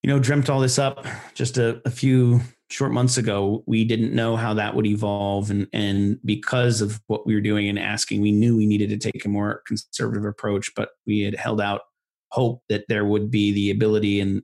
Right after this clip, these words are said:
the enthusiasm and the, the leadership, um, to be more visible. And that it has in fact happened. So I'm absolutely delighted that our listeners are gonna get to see and understand, um, these individuals 'cause they are extraordinary, as you mentioned. But picking up on,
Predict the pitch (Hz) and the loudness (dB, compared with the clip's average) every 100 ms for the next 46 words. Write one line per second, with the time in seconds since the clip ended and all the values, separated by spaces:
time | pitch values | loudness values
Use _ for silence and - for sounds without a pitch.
0 | - 107 104 98 98 104 - 110 127 127 | -4 -2 0 0 0 -2 -6 0 4 4
1 | 117 107 104 101 101 98 - 101 98 98 | 4 0 -2 -2 -2 -2 -6 -4 -2 -2
2 | 95 98 104 _ 110 131 240 - - 92 | -4 -4 -8 _ -2 0 -2 -4 -4 -6
3 | - _ 107 101 101 104 104 110 107 107 | -8 _ -6 -2 0 0 0 0 0 0
4 | 107 113 120 104 101 98 107 107 113 117 | 0 0 0 -2 -4 -2 0 0 -2 -2
5 | 117 107 104 117 98 - 113 98 101 98 | -2 -2 -2 -6 -8 -6 -6 -6 -6 -4
6 | 101 113 107 101 - 110 - 104 104 101 | -2 0 -2 -4 -6 -4 -2 -2 -2 -2
7 | 101 101 107 110 - 117 104 107 - 107 | -2 -4 -4 -6 -8 -6 -2 -2 -2 -4
8 | 104 - 101 98 98 - 117 - _ _ | -4 -4 -4 -4 -6 -8 -10 -10 _ _
9 | - - 147 127 117 110 104 - 110 104 | -2 2 4 4 4 2 0 0 0 0
10 | 104 104 - 104 101 104 104 104 101 113 | 0 0 -4 -2 0 0 2 0 0 -2
11 | 107 104 - 107 104 101 98 - - 104 | -2 -4 -4 -2 -2 -2 -4 -6 -6 -4
12 | 104 101 104 - 101 98 - 107 - _ | -4 -4 -4 -4 -4 -4 -6 -8 -10 _
13 | _ _ _ _ 135 160 175 165 156 139 | _ _ _ _ -4 0 0 2 0 2
14 | 117 104 | 0 -2